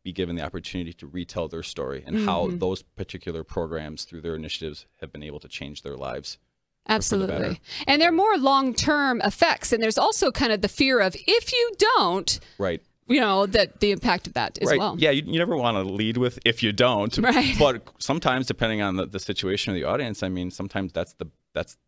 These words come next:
Speaker 1: the, the better, better card to play, so to speak.
Speaker 2: Right.
Speaker 1: Right? You know, what would, what would the world look like without credit unions? What would
Speaker 2: Right.
Speaker 1: the world look like? What would,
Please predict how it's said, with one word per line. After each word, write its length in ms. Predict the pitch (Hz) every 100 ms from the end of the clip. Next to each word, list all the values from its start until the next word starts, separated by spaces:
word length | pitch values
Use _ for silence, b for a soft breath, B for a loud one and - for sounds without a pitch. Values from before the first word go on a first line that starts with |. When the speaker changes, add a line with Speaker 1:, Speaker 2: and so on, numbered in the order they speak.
| -
Speaker 1:
the, 80 | - -
the 60 | 87
better, 420 | 82 82 87 80 _ _
better 180 | - 87
card 240 | 85 92 85
to 60 |
play, 220 | 85 - 123
so 180 | -
to 60 | 60
speak. 380 | - - - _ -
Speaker 2:
Right. 200 | 202 175
Speaker 1:
Right? 140 | 101
You 80 | 131
know, 80 | 85
what 200 | 92 90
would, 140 | 104 - -
what 120 | 143
would 80 | 190
the 40 | 113
world 180 | 113 101
look 200 | 107 -
like 120 | 85
without 220 | 80 110
credit 200 | - 67
unions? 320 | - 52 -
What 140 | - 117
would 40 | 131
Speaker 2:
Right. 40 |
Speaker 1:
the 60 | 127
world 220 | 120 104
look 160 | 123 107
like? 180 | 85 - _ _ _ _ _
What 200 | 117 139
would, 180 | 139